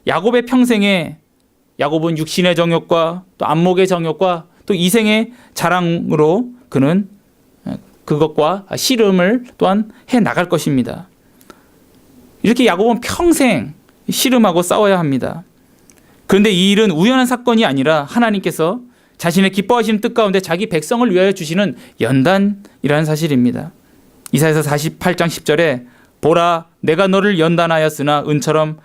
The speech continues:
하지 아니하고 너를 고난의 풀무에서 택하였노라"라고 말씀합니다. 그러니까 하나님의 연단은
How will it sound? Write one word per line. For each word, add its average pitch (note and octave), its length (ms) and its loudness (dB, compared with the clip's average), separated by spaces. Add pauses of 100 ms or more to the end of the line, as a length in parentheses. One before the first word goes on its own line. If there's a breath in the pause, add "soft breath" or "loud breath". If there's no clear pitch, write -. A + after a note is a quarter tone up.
(120 soft breath)
하지 D#3 300 -4
아니하고 C3+ 720 -2 (340 soft breath)
너를 B2+ 560 0
고난의 F#3+ 560 0
풀무에서 A3 720 0 (460 loud breath)
택하였노라"라고 C3+ 1700 -2
말씀합니다. B2 640 -4 (920)
그러니까 - 1160 -8
하나님의 A3 520 4
연단은 D3+ 640 0